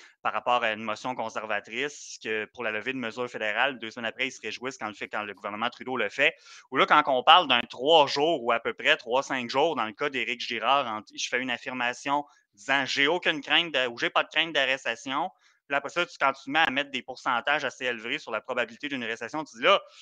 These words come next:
c'est parce qu'on parle même pas d'un délai de, on n'est pas dans du délai de cinq ans, dix ans, puis on n'est même pas dans du six mois, un an. On est dans des, tu sais, on peut, euh, on, tu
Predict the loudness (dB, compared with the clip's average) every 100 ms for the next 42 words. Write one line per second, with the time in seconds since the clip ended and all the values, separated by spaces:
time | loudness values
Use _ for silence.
0 | -20 _ -8 -6 -4 2 4 4 0 0
1 | 4 6 6 6 4 4 2 2 2 2
2 | 0 0 -2 -6 -4 -4 2 2 2 0
3 | 0 2 4 4 4 0 -2 -2 0 2
4 | 2 0 -6 0 2 2 -2 -2 -2 -2
5 | -2 0 -2 -4 -12 -12 -10 -2 2 4
6 | 4 2 2 2 0 2 2 2 -2 -4
7 | -10 -20 _ _ -2 -2 -2 -2 0 2
8 | 2 2 0 -4